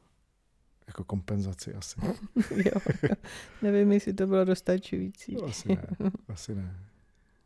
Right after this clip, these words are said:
Speaker 1: A ještě jsem, a ještě jsem říkal, už jeďte, už odjeďte všichni, abych já se mohl jet jako projet, no.
Speaker 2: Ano, ano.
Speaker 1: Je. No.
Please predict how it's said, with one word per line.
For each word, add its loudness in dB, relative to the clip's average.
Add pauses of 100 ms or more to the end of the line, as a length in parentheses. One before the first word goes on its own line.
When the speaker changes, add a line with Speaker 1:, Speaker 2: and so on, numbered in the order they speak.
(580)
Speaker 1:
A -6
ještě -6
jsem, -2 (360)
a -8
ještě -6
jsem -12 (840)
říkal, -10
už -4
jeďte, -4
už -12
odjeďte -6
všichni, -6
abych -8
já -6
se -10
mohl -6
jet -14
jako -14 (720)
projet, -8 (120)
no. -10 (120)
Speaker 2:
Ano, 0 (300)
ano. -4 (240)
Speaker 1:
Je. -6 (2000)
No. -8